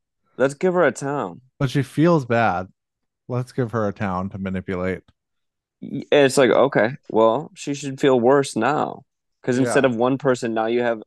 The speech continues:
Speaker 1: a thousand drones.
Speaker 2: <laughs>
Speaker 1: You know, it was just a
Speaker 2: Mm-hmm.
Speaker 1: really, really mixed messaging. I thought
Speaker 2: Yeah.
Speaker 1: there's gonna be some redemptive arc. Um, and then it's like, um, she killed someone, and guess what?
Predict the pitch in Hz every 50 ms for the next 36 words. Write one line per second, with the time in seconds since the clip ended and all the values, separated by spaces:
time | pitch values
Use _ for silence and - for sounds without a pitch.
0 | _ - 107 117 - - - 113 113 113 123 131 117 123 117 120 120 117 113 98
1 | 107 104 107 107 110 113 107 90 65 58 64 57 _ - - - - - - -
2 | - _ _ _ _ _ _ _ _ _ _ - 127 131 127 113 110 110 127 -
3 | - 143 156 160 165 165 202 254 - 349 302 127 110 120 123 143 160 175 160 120
4 | 110 120 127 127 127 123 123 120 120 _ _ _ _ _ _ _ _ - - 135
5 | 139 160 190 208 - - - 139 131 139 143 - 151 127 110 101 87 73 62 -
6 | - - _ _ _ _ _ - 120 113 110 202 196 190 190 165 151 143 156 147
7 | 131 135 135 - 147 135 131 127 123 101 113 107 113 113 - 123 113 104 - -
8 | 98 101 107 107 107 - _ - - - _ _ _ _ _ _ _ _ _ _
9 | _ _ - - 113 107 104 104 101 98 101 98 92 - - - 123 117 113 113
10 | 104 113 113 113 110 113 - - 110 110 95 _ _ _ _ - - - - -
11 | 104 101 101 92 _ _ _ _ _ - 107 104 98 95 101 - - - 143 139
12 | 165 156 147 139 160 135 127 120 110 - - 117 120 110 110 113 107 - - 110
13 | 107 104 95 -